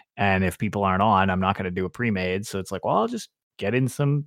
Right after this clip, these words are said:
P V P stuff." Like, that's just it. It's like, I like being able to shift. Sometimes I just wanna do story.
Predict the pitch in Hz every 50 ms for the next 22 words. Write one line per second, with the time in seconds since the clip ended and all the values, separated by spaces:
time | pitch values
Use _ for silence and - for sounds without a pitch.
0 | _ - - 123 123 131 139 131 117 - - 185 180 - - 95 90 87 90 -
1 | - - 95 92 90 - 95 95 104 - - - - 127 110 - - 117 117 101
2 | 92 - - - 98 - - 107 113 110 113 117 110 - 143 131 127 120 117 110
3 | 107 101 95 - - - 110 101 95 - - - 113 104 98 131 139 139 139 139
4 | 139 131 - 143 143 143 135 135 123 - - - - - 98 127 113 90 85 87
5 | 87 95